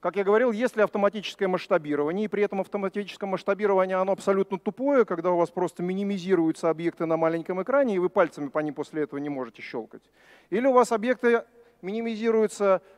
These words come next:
а, интеллектуально так, что, с одной стороны, они становятся как можно меньше, так, чтобы занимать меньше места на маленьких устройствах, но при этом вы можете с ними даже пальцами взаимодействовать,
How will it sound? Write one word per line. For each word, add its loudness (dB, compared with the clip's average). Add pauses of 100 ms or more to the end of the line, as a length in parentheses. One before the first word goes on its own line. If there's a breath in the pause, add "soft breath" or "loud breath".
(140 soft breath)
а, 6
интеллектуально 2
так, 0
что, -4
с -6
одной -2
стороны, 0
они -2
становятся -4
как -8
можно -4
меньше, -6
так, -4
чтобы -10
занимать -2
меньше -4
места -4
на -4
маленьких -4
устройствах, -2
но -2
при 2
этом -2
вы 0
можете -6
с -20
ними -6
даже -2
пальцами 0
взаимодействовать, -2